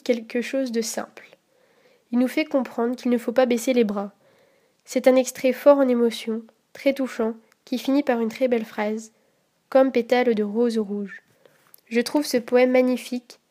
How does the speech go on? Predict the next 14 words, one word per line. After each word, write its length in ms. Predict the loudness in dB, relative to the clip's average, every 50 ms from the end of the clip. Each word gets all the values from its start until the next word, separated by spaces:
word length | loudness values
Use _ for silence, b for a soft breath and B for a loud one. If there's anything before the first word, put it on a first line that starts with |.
| _ _ -4
et 80 | -4
très 180 | -2 2 2 4
bien 140 | 4 4 2
construit. 520 | 2 -2 -6 -6 -10 -8 -8 -8 -8 -8 b b b b b b b b b b b b b b _ -8
Il 180 | -6 -4 -2 2
dégage 360 | 2 4 6 6 6 6 6
une 200 | 2 0 0 -2
sensation 640 | 0 0 0 0 2 2 0 0 0 0 0 0
de 80 | 0 0
bonheur 460 | -2 -2 -2 -2 -2 -2 -2 -4 -4 -8 _ b b b b b b b b b
qui 140 | -8 -4 -2
me 140 | -2 -2 -2
fait 520 | -4 -4 -2 0 0 2 0 0 -2 -6 -12 _ _ _ -14
rappeler 680 | -6 -2 -2 -2 -2 -2 -4 -4 -2 -2 -2 -4 -6